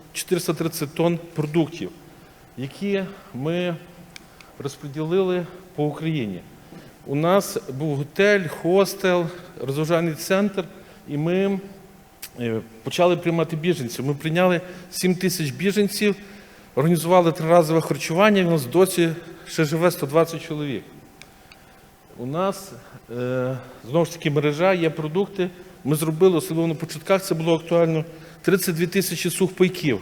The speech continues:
і відправили на фронт. Е, крім того, триста тонн продуктів ми відправили по, там, в Харків, відправили в Бучу, в Чернігів і так далі.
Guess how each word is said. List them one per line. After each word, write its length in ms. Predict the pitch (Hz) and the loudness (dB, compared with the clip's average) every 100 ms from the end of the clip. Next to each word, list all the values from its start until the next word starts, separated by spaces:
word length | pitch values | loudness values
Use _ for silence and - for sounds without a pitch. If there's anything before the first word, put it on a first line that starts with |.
| - | -4
і 40 | |
відправили 460 | 120 120 165 170 160 | -8 -4 0 0 0
на 80 | 156 | -4
фронт. 360 | - 143 98 - - - - - - - - - - - - - - - - - - 117 | -6 -6 -8 -10 -20 -20 -20 -20 -20 -20 -20 -20 -20 -20 -20 -20 -20 -20 -20 -20 -16 -8
Е, 400 | 123 123 131 123 - - - | -4 -4 -4 -6 -12 -16 -6
крім 220 | 170 202 | -4 -4
того, 360 | 196 185 165 196 | 0 0 2 0
триста 400 | 196 196 - 180 | 2 2 2 -2
тонн 300 | 185 180 165 - - | 0 0 -2 -8 -4
продуктів 520 | 147 160 185 - 165 | -2 2 0 2 0
ми 180 | 165 170 | 2 2
відправили 560 | 160 165 170 165 160 147 | 0 2 4 4 4 2
по, 420 | 156 151 147 135 156 | -2 -2 0 0 -4
там, 200 | 143 131 - - - | -6 -6 -14 -20 -20
в 40 | |
Харків, 460 | - 175 175 - 147 | -2 2 2 -2 -6
відправили 560 | 143 - 151 143 135 127 | -6 -2 0 2 2 0
в 80 | |
Бучу, 380 | 123 175 190 151 | -2 -2 -2 -4
в 40 | 135 | -8
Чернігів 520 | 151 147 185 170 151 | -6 -2 0 0 -2
і 60 | 147 | -4
так 180 | 151 | -8
далі. 300 | 135 131 104 | -2 0 0